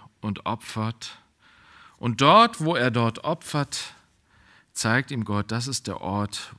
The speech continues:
wo ich möchte, dass das Heiligtum sein soll. Das ist der Ort, wo der Tempel dann gebaut wurde.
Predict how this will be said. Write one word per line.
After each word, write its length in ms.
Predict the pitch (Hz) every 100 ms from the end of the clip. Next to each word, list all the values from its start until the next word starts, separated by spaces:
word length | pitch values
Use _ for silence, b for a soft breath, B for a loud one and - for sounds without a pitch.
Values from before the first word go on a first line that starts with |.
| _
wo 140 | 98
ich 160 | 95 -
möchte, 320 | 98 101 -
dass 180 | 90 90
das 280 | 85 - -
Heiligtum 560 | 87 92 90 - 85
sein 300 | 85 78 80
soll. 320 | - 73 82 85 -
Das 160 | - -
ist 80 |
der 120 | 87 -
Ort, 360 | 80 85 95 - B B B B B B B _
wo 100 | 85
der 140 | 85
Tempel 340 | - 92 85 92
dann 180 | 90 85
gebaut 480 | 78 76 76 80
wurde. 280 | - 82 82